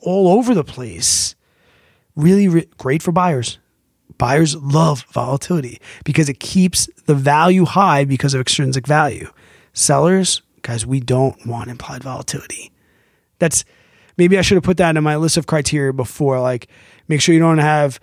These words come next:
make sure you're not married to the stock. Make sure that you don't have a ton of unrealized capital gains, and stay away from implied volatility. Brad, what's a high implied volatility? You kinda gotta look. Everything's relative. You gotta look at the past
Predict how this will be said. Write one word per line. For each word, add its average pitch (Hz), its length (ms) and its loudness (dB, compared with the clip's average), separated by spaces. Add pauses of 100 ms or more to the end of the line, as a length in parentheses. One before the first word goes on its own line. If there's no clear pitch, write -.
(140)
make 160 140 0
sure 180 160 4
you're 165 80 4
not 156 160 2
married 147 260 2
to 170 60 0
the 160 60 2
stock. 147 440 0 (380)
Make 147 220 0
sure 156 280 2
that 143 180 2
you 151 120 2
don't 147 200 2
have 147 160 2
a 147 60 -4
ton 165 320 0
of 156 80 2
unrealized 151 500 2
capital 139 360 0
gains, 147 420 2 (500)
and 147 140 2
stay 143 340 -4
away 151 340 -4
from - 220 -8
implied 151 400 2
volatility. 143 560 2
Brad, 147 320 2
what's 143 200 2
a 156 60 2
high 147 220 4
implied 143 360 4
volatility? 139 580 0
You 143 80 0
kinda 156 240 2
gotta 143 160 2
look. 127 280 -2
Everything's 131 400 0
relative. 120 360 -2
You 123 60 0
gotta 131 120 2
look 139 140 0
at - 60 -12
the 135 80 0
past 160 520 2